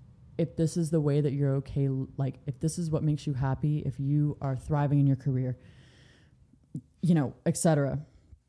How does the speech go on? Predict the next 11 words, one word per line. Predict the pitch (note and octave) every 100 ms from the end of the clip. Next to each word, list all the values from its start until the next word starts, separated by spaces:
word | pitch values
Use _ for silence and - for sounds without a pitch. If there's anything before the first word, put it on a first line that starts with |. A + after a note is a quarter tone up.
| _ _ _ _ -
you're | D3+
happy, | C#3+ D3+ D3 C#3+ C3+ D3+
you | D3
have, | D3+ C#3+
you | D#3+
know, | D3+
you | D#3
finally | D3+ - F#3+ F#3+ F#3 E3+
have | E3+
that | D#3 D#3
stability, | - D3+ D3 D3 C3+ C3